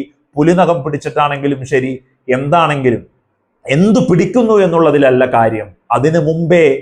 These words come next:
തീരുമാനിക്കപ്പെട്ടിരിക്കുന്നു വേടന്റെ വിധി എന്നുള്ളതാണ്. കൃത്യമായി വേടനെ പൂട്ടണം. വേടനെ ഈ നാട്ടിൽ ശബ്ദിക്കാൻ കഴിയാത്ത രീതിയിലാക്കണം. ഇനി ഇതിൽ നിന്ന് ജാമ്യം കിട്ടി വേടൻ പുറത്തിറങ്ങി ഒരു പരിപാടി സംഘ-, സംഘടിപ്പിക്കുമ്പോ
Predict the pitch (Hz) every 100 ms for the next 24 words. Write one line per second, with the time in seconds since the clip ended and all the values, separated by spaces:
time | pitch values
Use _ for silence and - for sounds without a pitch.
0 | - _ 139 156 180 175 160 - 127 131
1 | 135 127 123 120 120 120 117 120 123 131
2 | 127 120 120 135 131 117 117 110 104 98
3 | _ _ _ - 180 185 208 185 165 143
4 | 127 120 127 143 147 139 127 123 120 120
5 | 113 104 _ _ _ 117 139 175 190 190
6 | 185 180 185 175 185 - 175 156 - 147
7 | 143 175 - 175 160 165 151 170 170 165
8 | 156 143 139 139 127 123 127 113 - _
9 | _ - 151 175 185 131 - 135 135 156
10 | 165 156 151 131 139 151 160 143 127 143
11 | 135 139 151 139 135 147 - 151 147 147
12 | 143 139 139 165 165 156 139 151 143 151
13 | 135 - _ 160 160 175 180 - 170 196